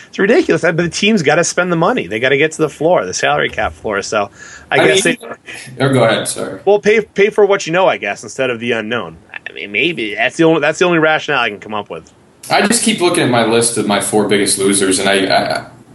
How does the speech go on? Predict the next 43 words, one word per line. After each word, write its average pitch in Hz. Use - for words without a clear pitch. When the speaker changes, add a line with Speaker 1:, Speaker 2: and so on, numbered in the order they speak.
Speaker 2:
I, 113
I, 101
I 104
look 131
at 143
the 113
Lakers, 107
and 104
I 95
keep 107
thinking 104
to 101
myself, 98
Mozgov, 101
sixty-four 104
million, 98
fifteen 101
points 98
in 101
the, 95
in 98
the 95
playoffs. 98
And, 214
it, 113
Speaker 1:
<laughs> -
Speaker 2:
and, 131
and 127
Dwight 135
Howard 131
is 104
such 131
a 127
bad 117
person 113
and 101
teammate 123
that 117
with 113
Mozgov 131
making 127
sixty-four 131
million 120